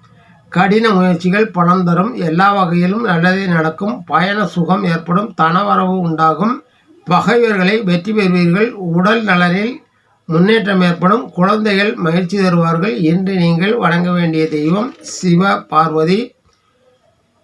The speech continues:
சிம்மம், உங்கள் ராசிக்கு சந்திரன் ஐந்தாம் இடத்தில் அமர்ந்திருக்கிறார். பயணங்களால் பயன் இல்லாமல் போகலாம். சந்ததியினரின் மேல் அதிக அக்கறை காட்ட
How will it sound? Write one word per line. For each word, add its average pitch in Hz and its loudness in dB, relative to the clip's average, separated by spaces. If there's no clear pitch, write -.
சிம்மம், 202 2
உங்கள் 220 2
ராசிக்கு 180 0
சந்திரன் 190 0
ஐந்தாம் 214 -2
இடத்தில் 180 -2
அமர்ந்திருக்கிறார். 170 -2
பயணங்களால் 190 0
பயன் 190 0
இல்லாமல் 175 0
போகலாம். 175 0
சந்ததியினரின் 202 4
மேல் 202 4
அதிக 180 0
அக்கறை 190 -4
காட்ட 175 0